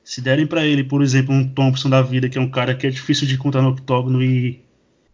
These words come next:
e controlar a distância, e ele não conseguir a queda, né? A chance de dar ruim pra ele é, é bem grande, né? Ele vai pedir os adversários, só que se o U F C quer ter o cara a longo prazo e transformar numa estrela, né? Apesar dele ser naturalizado sueco, ele é,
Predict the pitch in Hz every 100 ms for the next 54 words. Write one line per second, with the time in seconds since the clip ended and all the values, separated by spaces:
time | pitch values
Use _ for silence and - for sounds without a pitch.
0 | _ _ _ - 127 135 131 135 135 127
1 | - 131 131 131 135 131 131 131 127 139
2 | 131 131 127 147 143 135 139 135 - 131
3 | 131 127 131 131 127 127 131 147 160 160
4 | 147 143 135 131 _ _ - - _ -
5 | 117 131 165 143 127 120 113 117 123 156
6 | 170 147 147 139 135 139 - 127 139 151
7 | 147 143 156 147 - 147 147 143 143 139
8 | 135 131 127 123 135 131 131 123 123 131
9 | 131 127 123 120 - _ _ _ _ 135
10 | - 127 127 127 127 131 - - 147 165
11 | 143 139 131 135 131 131 131 135 131 131
12 | 131 131 - 123 127 131 127 123 120 113